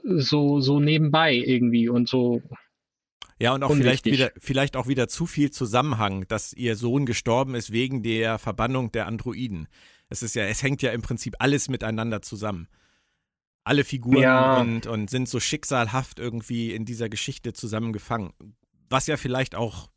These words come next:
Speaker 2: das Thema sein könnte, was ja vielleicht auch, äh, angemessen sein könnte für die Erzählung, dass man sagt, dass man sich schicksalhaft in solchen Situationen einfach dann auch trifft und zusammenfindet.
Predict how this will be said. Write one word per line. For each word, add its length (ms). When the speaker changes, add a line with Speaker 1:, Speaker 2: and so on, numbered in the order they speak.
Speaker 2:
das 200
Thema 480
sein 320
könnte, 360
was 140
ja 80
vielleicht 420
auch, 360
äh, 260
angemessen 640
sein 200
könnte 260
für 160
die 100
Erzählung, 440
dass 160
man 120
sagt, 280
dass 100
man 140
sich 140
schicksalhaft 680
in 100
solchen 280
Situationen 600
einfach 360
dann 180
auch 160
trifft 380
und 100
zusammenfindet. 880